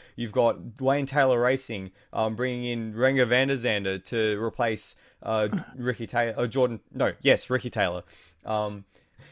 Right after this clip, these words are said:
you've got the, um, Action Express car, guys who were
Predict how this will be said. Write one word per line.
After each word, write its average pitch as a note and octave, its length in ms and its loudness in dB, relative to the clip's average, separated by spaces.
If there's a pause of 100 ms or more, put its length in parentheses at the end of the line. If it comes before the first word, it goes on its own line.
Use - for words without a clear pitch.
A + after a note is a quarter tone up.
(140)
you've B2+ 140 -2
got B2+ 160 6
the, B2+ 340 0
um, A#2+ 360 2
Action C#3 260 -2
Express C3 360 0
car, A#2 380 -2
guys G#2 380 2
who A#2 260 -2 (280)
were A#2+ 300 8